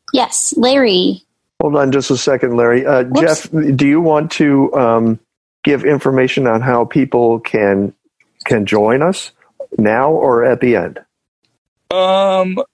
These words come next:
Speaker 3: yeah, no, I can do it now. Uh, in fact, why don't I have Kathy back here,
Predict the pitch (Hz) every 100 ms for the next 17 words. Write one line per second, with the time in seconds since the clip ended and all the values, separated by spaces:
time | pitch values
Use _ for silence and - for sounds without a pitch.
0 | _ _ _ _ - 262 190 240 180 202
1 | 233 202 190 143 131 117 117 170 - _
2 | - 131 135 - 220 160 147 165 226 240
3 | 170 135 135 180 196 - 135 131 131 139
4 | 131 160 - _ _ - 180 160 120 90
5 | - - - 95 - 107 165